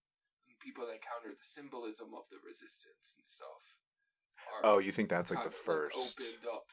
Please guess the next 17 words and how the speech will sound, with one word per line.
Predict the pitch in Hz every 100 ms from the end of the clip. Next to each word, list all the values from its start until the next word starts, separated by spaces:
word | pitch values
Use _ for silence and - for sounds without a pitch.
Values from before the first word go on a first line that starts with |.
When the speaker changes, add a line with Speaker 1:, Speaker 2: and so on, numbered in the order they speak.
| -
Speaker 1:
to | - - -
it. | - - _ _ _ _ _ -
Yeah. | 381 294 -
Speaker 2:
That's, | 101 92
like, | 95
the | -
first, | - - 85 80 - -
uh, | 73 67 - - -
hint | - 90 -
of | -
that, | - - -
or, | -
like, | - - -
instance | 85 80 73 73
of | -
that. | - - - - - _ _ _ _ _ _ _ _ _ _ _ _
Speaker 1:
It, | - 135